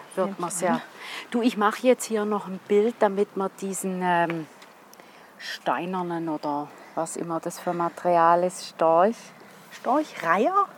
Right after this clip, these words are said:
Speaker 1: Reiher?
Speaker 2: Kranich?
Speaker 1: Keine Ahnung. So, das ist eine wunderschöne Ecke.
Speaker 2: Gut,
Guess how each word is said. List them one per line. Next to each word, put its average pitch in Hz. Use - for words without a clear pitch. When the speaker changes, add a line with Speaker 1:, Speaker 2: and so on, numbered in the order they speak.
Speaker 1:
Reiher? 208
Speaker 2:
Kranich? 233
Speaker 1:
Keine 143
Ahnung. -
So, 175
das 220
ist 214
eine 180
wunderschöne 214
Ecke. 262
Speaker 2:
Gut, -